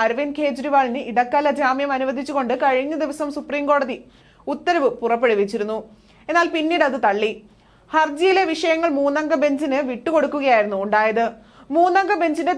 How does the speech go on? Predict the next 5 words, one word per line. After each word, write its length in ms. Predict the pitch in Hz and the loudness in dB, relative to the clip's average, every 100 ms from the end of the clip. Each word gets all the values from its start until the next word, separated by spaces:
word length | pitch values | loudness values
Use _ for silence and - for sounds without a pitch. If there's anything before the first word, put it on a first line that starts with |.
| 294 | 0
തീരുമാനം 440 | 277 285 294 311 269 | 0 2 2 2 2
വരുന്നതുവരെയാണ് 720 | 247 262 294 311 294 302 285 285 262 | 2 2 2 2 2 2 2 2 2
ജാമ്യം 340 | 247 277 277 247 | 2 0 -2 0
എന്നാണ് 320 | 277 302 269 - 208 | 2 2 0 0 0
അറിയിച്ചിരുന്നത്. 640 | 208 220 240 233 233 | 0 -2 -4 0 2